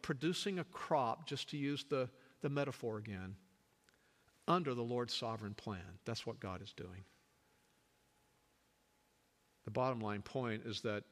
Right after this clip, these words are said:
ministry effectiveness is not dependent on any particular individual. God doesn't need anything. He doesn't need any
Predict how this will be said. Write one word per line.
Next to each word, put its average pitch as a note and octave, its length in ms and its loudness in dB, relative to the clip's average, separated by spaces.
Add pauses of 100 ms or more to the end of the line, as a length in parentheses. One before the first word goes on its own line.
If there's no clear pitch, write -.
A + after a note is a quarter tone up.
(1080)
ministry A#2+ 500 0
effectiveness G2 1000 -4 (1600)
is A2+ 140 -4
not A#2 220 0
dependent A2+ 600 -2
on A#2 220 -2
any B2 180 -2
particular G#2 640 -4
individual. G#2 680 -4 (1400)
God G3 300 6
doesn't D3+ 300 0
need C3 560 0
anything. G#2+ 540 -6 (1700)
He A3+ 200 6
doesn't A#3 380 4
need E3+ 800 4 (100)
any C#3 400 2